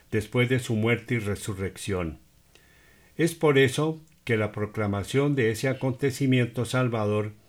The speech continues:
se convierte en el núcleo y comienzo de la predicación cristiana.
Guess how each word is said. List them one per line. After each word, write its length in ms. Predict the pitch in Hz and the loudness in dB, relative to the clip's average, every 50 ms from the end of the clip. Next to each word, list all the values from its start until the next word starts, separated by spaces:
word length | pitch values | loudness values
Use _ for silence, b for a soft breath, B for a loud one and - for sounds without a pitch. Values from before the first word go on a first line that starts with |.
| b b b b b b b b b | b b b b b b b b b
se 240 | - - - 120 113 | -6 -2 -2 0 0
convierte 840 | - 113 107 104 110 127 143 147 147 147 - 160 156 160 156 - 131 | 0 0 0 2 4 4 4 4 2 0 0 0 0 0 0 -2 -4
en 80 | 113 110 | -2 0
el 180 | 110 107 110 127 | 0 2 4 4
núcleo 540 | 160 175 170 170 - 156 151 151 156 160 | 4 2 2 0 -2 0 2 2 0 0
y 220 | - - - 110 - | -2 -4 -6 -6 -6
comienzo 540 | - 110 107 104 113 127 135 131 131 135 135 | -4 -4 -2 0 2 0 0 0 -2 -2 -2
de 60 | 127 | 0
la 160 | 117 110 107 | -2 -2 -4
predicación 680 | - 104 101 104 104 101 - 107 98 - - 123 123 117 | -4 -4 -4 -4 -4 -4 -6 -6 -6 -4 -2 -2 -2 -2
cristiana. 760 | - - 127 131 - - - - 123 117 104 85 80 73 - | -2 -2 -2 -2 -4 -4 -2 0 2 2 2 0 -4 -8 -12